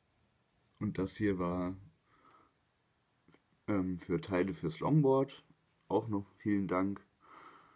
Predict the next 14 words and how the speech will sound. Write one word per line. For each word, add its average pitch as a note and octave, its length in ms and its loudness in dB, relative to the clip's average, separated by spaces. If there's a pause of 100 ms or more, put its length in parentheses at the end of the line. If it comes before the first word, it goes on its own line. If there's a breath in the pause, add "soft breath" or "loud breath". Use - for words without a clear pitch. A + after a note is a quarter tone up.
(220 loud breath)
Das E2+ 140 -10
Longboard F#2+ 360 2
ist F2+ 140 -8
ja F2+ 140 -2
schon E2 180 -4
bezahlt, G2 640 -4
aber F2 220 0
ich E2 100 -6
sehe F2+ 140 -2
das F2 200 -6
einfach E2+ 380 -8
als - 340 -8
rückwirkende, F2 720 -6 (840 loud breath)
ähm, E2+ 380 0